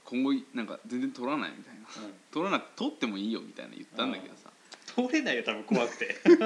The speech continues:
Speaker 1: <laughs> そうだよな。
Speaker 2: うん。
Speaker 1: あー、それね、悪いことしたな。彼の通り道だったのにさ。
Speaker 2: 帰れない。
Speaker 1: うん。で、と-、通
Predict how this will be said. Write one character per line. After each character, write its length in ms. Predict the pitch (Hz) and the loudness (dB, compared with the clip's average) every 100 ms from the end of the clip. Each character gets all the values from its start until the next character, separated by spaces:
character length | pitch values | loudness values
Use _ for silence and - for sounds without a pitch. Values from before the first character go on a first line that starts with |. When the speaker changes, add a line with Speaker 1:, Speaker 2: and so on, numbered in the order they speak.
| 359 - | 10 8
Speaker 1:
<laughs> 560 | - - - - - 233 | -2 -4 -4 -4 -4 -4
そ 180 | - 185 | 2 4
う 40 | |
だ 100 | 143 | 4
よ 80 | 123 | 2
な。 120 | 107 | -2
Speaker 2:
う 80 | 101 | -6
ん。 40 | - - - 95 90 - | -10 -16 -12 -10 -10 -6
Speaker 1:
あ 500 | 101 101 101 98 - - - - - - | -4 -2 -2 -4 -6 -14 -20 -20 -20 -20
ー、 40 | - | -12
そ 120 | 107 | -10
れ 60 | |
ね、 220 | 98 95 95 | -10 -10 -8
悪 200 | 92 110 | -6 -6
い 20 | |
こ 80 | 123 | -8
と 100 | 110 | -10
し 80 | - | -12
た 100 | 98 | -12
な。 140 | 92 95 104 - - - | -12 -14 -20 -20 -20 -14
彼 220 | - 151 | -2 -2
の 120 | 127 98 | -2 -4
通 180 | 123 | -2
り 160 | 135 156 | -2 -2
道 140 | - 98 | -4 -8
だ 40 | |
っ 40 | |
た 80 | - | -8
の 80 | 92 | -12
に 100 | 87 | -12
さ。 220 | - 78 - - - - | -14 -14 -16 -20 -20 -14
Speaker 2:
帰 140 | - 147 | -6 -4
れ 80 | |
な 60 | 123 | -4
い。 140 | 95 - - 101 | -8 -16 -18 -12
Speaker 1:
う 40 | |
ん。 380 | 95 85 87 - - - - - - - | -12 -12 -16 -20 -20 -20 -20 -20 -20 -14
で、 60 | 151 | -8
と-、 200 | - 277 | 0 2
通 120 | - | 4